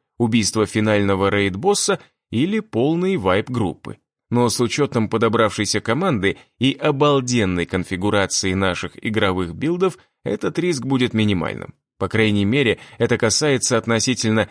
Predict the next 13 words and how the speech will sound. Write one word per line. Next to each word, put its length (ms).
низкоуровневых 880
данжей, 400
а 100
там 240
видно 340
будет. 400
Да, 600
ну 180
и 80
цены 460
у 100
местных 400
торгашей. 720